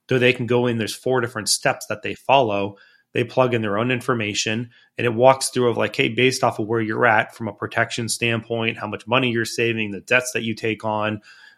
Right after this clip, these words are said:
what your scorecard is." And it grades them on a green, yellow, and a red system. And then they can elect if they wanna talk to us, or they can continue to keep trying to do things on their own. Entirely up to them. So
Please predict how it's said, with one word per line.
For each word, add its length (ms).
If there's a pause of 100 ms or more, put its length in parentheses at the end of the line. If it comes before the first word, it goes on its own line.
what 220
your 120
scorecard 680
is." 300 (200)
And 80
it 60
grades 420
them 140
on 100
a 220 (240)
green, 380
yellow, 340
and 100
a 80
red 300
system. 640 (480)
And 120
then 100
they 100
can 160
elect 400
if 80
they 80
wanna 220
talk 320
to 160
us, 200
or 120
they 100
can 160
continue 400
to 80
keep 240
trying 200
to 40
do 160
things 240
on 140
their 200
own. 200 (600)
Entirely 520
up 160
to 80
them. 320
So 440